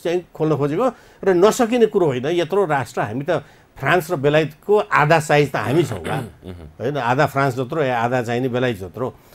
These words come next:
Speaker 1: त्यसैले हाम्रो जस्तो देशले पानी जहाज आफ्नो कम्पनी राख्न नसक्ने, होइन? श्रीलङ्कामा register गरे हुन्छ, उ-, East, West इन्डिजमा register गरे हुन्छ, होइन?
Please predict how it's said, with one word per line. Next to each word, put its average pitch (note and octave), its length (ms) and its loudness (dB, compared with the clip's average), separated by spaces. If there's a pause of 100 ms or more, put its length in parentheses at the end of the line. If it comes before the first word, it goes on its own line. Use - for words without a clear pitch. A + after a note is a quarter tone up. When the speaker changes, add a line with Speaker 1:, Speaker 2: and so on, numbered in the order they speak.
(140)
Speaker 1:
त्यसैले F3 260 2
हाम्रो D#3+ 420 4
जस्तो F#3 180 -2
देशले E3 400 0
पानी D3 360 0
जहाज D3 300 0
आफ्नो C#3 220 -2
कम्पनी C#3 380 -2
राख्न B2+ 340 -2
नसक्ने, A#2 380 -4
होइन? D#3+ 460 -6 (380)
श्रीलङ्कामा C3 420 -2
register B2+ 320 -2
गरे A#2+ 240 0
हुन्छ, A2 260 -4
उ-, C#3 240 2
East, C3+ 400 -6
West B2 300 -2
इन्डिजमा C3+ 360 2
register B2 340 -2
गरे A2+ 200 0
हुन्छ, G2+ 260 -4
होइन? D#3+ 320 -2